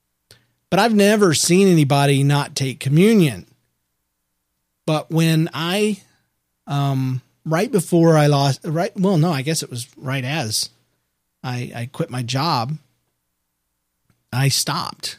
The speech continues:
The, the communion was served at, at service, and I, I let it pass by, and I got the weird look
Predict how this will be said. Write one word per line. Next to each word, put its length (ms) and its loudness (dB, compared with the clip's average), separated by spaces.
The, 80 -14
the 540 -8
communion 420 0
was 140 -2
served 520 0
at, 200 -6
at 160 -10
service, 560 -6
and 120 -2
I, 300 -2
I 180 -6
let 240 0
it 80 -12
pass 320 -8
by, 420 -8
and 140 -8
I 60 -4
got 260 -8
the 80 -4
weird 340 0
look 340 2